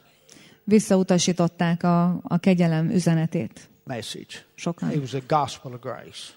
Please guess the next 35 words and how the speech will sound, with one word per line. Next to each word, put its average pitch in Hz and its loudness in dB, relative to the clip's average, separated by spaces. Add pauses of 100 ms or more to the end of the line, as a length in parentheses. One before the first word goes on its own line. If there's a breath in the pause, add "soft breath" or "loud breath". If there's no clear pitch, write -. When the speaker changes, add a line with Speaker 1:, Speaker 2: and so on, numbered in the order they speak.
Speaker 1:
Az, 185 2 (320)
a 180 0
kegyelem 190 4
evangéliumának. 165 0
Speaker 2:
I 185 2
mean, 180 -4
you 214 -4
know, 190 -4
you 214 -4 (100)
do 165 0 (120)
not 202 0 (120)
get 180 -2
any 180 -8
faith 165 -2
out 156 -4
of 156 -2
the 180 -4
law. 214 -2 (260 loud breath)
Speaker 1:
A 196 -2
törvényből 220 4
ugyanis 226 6
nem 277 4
nyer 185 4
az 180 0
ember 185 2
hitet, 185 2
semennyit 165 0
sem. - -6
Speaker 2:
You're 139 -2
just - 0
a 175 2
baby. 403 2 (520 loud breath)
Speaker 1:
Csak 196 4
csecsemő 185 4
marad. - -4